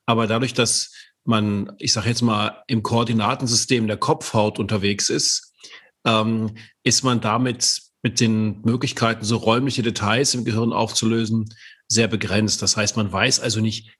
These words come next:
genau, wo jetzt die Aktivität herkommt. Im Gegensatz dazu steht die sogenannte funktionelle Magnetresonanztomographie. Das ist ein ganz schöner,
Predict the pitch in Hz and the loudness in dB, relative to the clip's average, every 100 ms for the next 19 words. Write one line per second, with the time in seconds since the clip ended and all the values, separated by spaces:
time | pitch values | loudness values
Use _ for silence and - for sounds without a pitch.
0 | - 107 104 107 104 87 101 123 123 107 | -2 0 2 0 0 -2 2 2 2 0
1 | 101 - - 104 95 92 _ - - 123 | 0 -2 -2 -2 -2 -4 _ -20 -6 -4
2 | - 113 98 104 98 - 90 - 82 104 | 0 -2 0 -2 -4 -4 -6 -4 -8 -8
3 | - _ - _ _ - - 117 123 139 | -12 _ -20 _ _ -20 -2 0 2 2
4 | 123 113 - 107 113 - 160 151 131 123 | 0 0 0 0 0 0 0 2 0 0
5 | 120 117 113 113 113 110 110 110 107 101 | 0 0 0 -2 0 0 0 0 -2 -4
6 | - 131 - 110 104 101 113 135 160 139 | 0 0 2 0 0 0 0 2 0 2
7 | 131 131 - 135 123 127 - 120 120 120 | 0 0 0 0 0 -2 2 0 0 -6
8 | _ _ _ _ _ _ - - 104 117 | _ _ _ _ _ _ -10 -2 0 0
9 | 117 110 104 110 110 123 113 101 92 | 0 0 0 -2 -2 0 0 0 -4